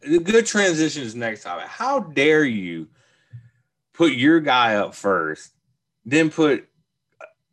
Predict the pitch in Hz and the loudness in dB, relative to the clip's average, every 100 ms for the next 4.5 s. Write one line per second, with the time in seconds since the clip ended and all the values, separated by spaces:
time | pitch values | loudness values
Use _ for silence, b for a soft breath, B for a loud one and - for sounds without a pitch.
0 | _ - 110 120 113 104 110 120 117 110 | _ -6 0 2 2 2 2 2 0 -2
1 | 104 104 107 101 90 104 101 90 90 120 | -4 -2 -2 -2 -4 -4 -4 -4 -8 -6
2 | 156 170 165 160 151 147 156 185 165 170 | -4 0 2 2 0 -4 -2 -2 -4 -2
3 | 196 214 196 202 165 131 135 139 170 214 | 0 2 0 2 2 2 -2 0 2 2
4 | 190 117 98 95 | 2 0 -2 -6